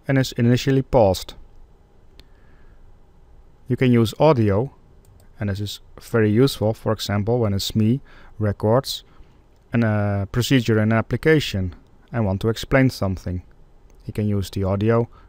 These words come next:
to explain specific screen parts. You also can use audio afterwards. For this demo,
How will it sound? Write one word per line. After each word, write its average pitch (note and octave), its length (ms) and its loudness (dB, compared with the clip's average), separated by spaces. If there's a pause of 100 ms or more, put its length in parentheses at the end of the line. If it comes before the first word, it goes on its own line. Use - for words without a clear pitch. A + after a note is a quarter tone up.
to A#2 120 -4
explain A2+ 360 -2
specific A#2+ 440 -4
screen D3 280 -2
parts. - 480 -8 (2000)
You A2+ 120 2
also A2 220 2
can A#2 180 0
use A#2+ 320 2
audio A#2 460 2
afterwards. G2+ 720 -2 (1900)
For - 140 -6
this A2 120 -2
demo, A#2+ 440 2